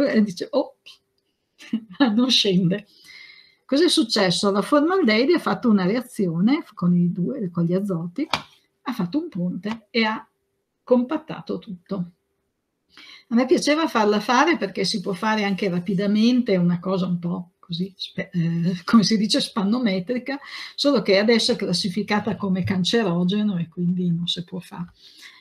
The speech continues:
Io ho fatto una prova sotto capa da me, ma proprio di quelle alla boia <laughs> Don Giuda, cioè proprio mescolata un po' di formaldeide alla caseina, lasciata sotto aspirazione a seccare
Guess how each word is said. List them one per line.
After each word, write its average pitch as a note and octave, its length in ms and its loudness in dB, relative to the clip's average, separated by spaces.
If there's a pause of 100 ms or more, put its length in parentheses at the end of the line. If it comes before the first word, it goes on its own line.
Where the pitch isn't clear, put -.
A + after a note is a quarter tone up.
(160)
Io A#3+ 100 4
ho A3+ 40 6
fatto B3+ 240 0
una A3 160 4
prova A#3 640 2
sotto F#3 440 -2
capa G#3+ 400 -2
da F#3 120 0
me, G#3+ 160 2
ma F#3 140 2
proprio A3+ 300 0
di F#3+ 120 -4
quelle G#3+ 600 2
alla F#3 240 0
boia A3+ 340 8
<laughs> F3 100 0
Don B3 140 4
Giuda, A3+ 460 2
cioè A3+ 240 -4
proprio G#3+ 380 -6 (420)
mescolata A#3+ 800 4
un G3 80 2
po' A#3 160 4
di A#3 100 4
formaldeide G3+ 800 2
alla G3 220 0
caseina, C4 720 0
lasciata F3+ 460 -2
sotto F3+ 340 -4
aspirazione A3 800 0
a F3 40 2
seccare F3+ 760 -6